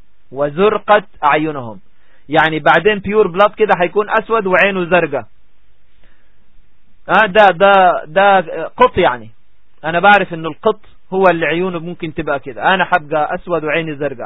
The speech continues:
عجيب. القرطبي: "يعرفون كلا بسماهم"، بسماهم، آسف، أي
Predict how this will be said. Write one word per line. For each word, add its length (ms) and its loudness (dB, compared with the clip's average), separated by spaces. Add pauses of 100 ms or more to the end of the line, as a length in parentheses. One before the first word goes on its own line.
(120)
عجيب. 300 -4 (760)
القرطبي: 640 2 (1900)
"يعرفون 540 4 (180)
كلا 240 0
بسماهم"، 960 -2 (460)
بسماهم، 680 0
آسف، 300 -4 (240)
أي 140 -8